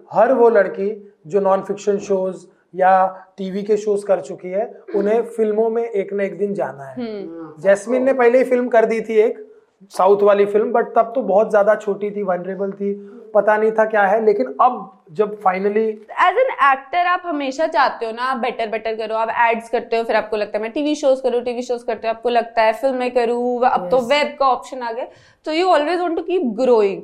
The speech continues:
Speaker 2: तो वही थॉट चल रहा है मेरा भी, अब मैं नेक्स्ट क्या
Speaker 1: एक्टिंग
Speaker 2: करूँ?
Speaker 1: में ग्रोथ कैसे की? क्या कोई क्लासेस लिए या कैसे किया? Because टीवी की एक्टिंग तो बहुत ही डिफरेंट है, ठीक है, और वो बहुत मुश्किल काम है।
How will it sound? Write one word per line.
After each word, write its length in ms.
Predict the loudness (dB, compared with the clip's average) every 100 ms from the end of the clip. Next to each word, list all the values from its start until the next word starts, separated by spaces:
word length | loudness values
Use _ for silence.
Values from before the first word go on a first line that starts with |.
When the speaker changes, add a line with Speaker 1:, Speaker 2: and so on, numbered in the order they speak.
| -16 _ _ -10
Speaker 2:
तो 80 |
वही 360 | -6 0 2 0
थॉट 340 | -2 -2 -2
चल 160 | -2 -4
रहा 180 | 0 -2
है 80 | 0
मेरा 240 | -2 -2
भी, 120 | -2
अब 60 | -4
मैं 120 | -4
नेक्स्ट 420 | -4 -6 -8 -10
क्या 160 | -4 -4
Speaker 1:
एक्टिंग 220 | -2 -4
Speaker 2:
करूँ? 100 | -2
Speaker 1:
में 120 | 0
ग्रोथ 240 | 2 2 0
कैसे 260 | -4 -4
की? 120 | -6
क्या 160 | -4 -4
कोई 200 | -4 -6
क्लासेस 440 | -4 -6 -6 -10 -10
लिए 240 | -8 -8
या 180 | -6 -8
कैसे 520 | -10 _ -4 -2 -2
किया? 220 | -8 -10
Because 440 | 0 0 0 -4 -6
टीवी 220 | -4 -2
की 120 | 0
एक्टिंग 340 | -2 -4 -6
तो 100 | -4
बहुत 380 | -4 -6 -14 -12
ही 60 | -12
डिफरेंट 420 | -14 -18 -20 -20
है, 100 | -20 _ _ _ -8
ठीक 140 | 0
है, 200 | 0 0 -6 0
और 80 | 2
वो 100 | 4
बहुत 260 | 4 4
मुश्किल 360 | 4 0 0 0
काम 280 | 0 -6
है। 100 | -6